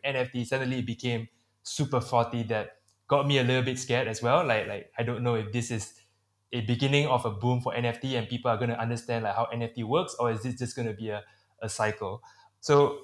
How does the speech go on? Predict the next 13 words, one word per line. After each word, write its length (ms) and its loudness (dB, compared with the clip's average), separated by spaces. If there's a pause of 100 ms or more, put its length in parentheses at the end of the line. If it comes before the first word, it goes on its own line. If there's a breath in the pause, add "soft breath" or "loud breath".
(380)
as 120 6
people 220 0
get 160 6
excited 260 4
about 160 2
N 100 0
F 100 -4
T 80 -2
today, 400 0
I'm 160 -2
starting 360 -2
to 200 -2
also, 640 -2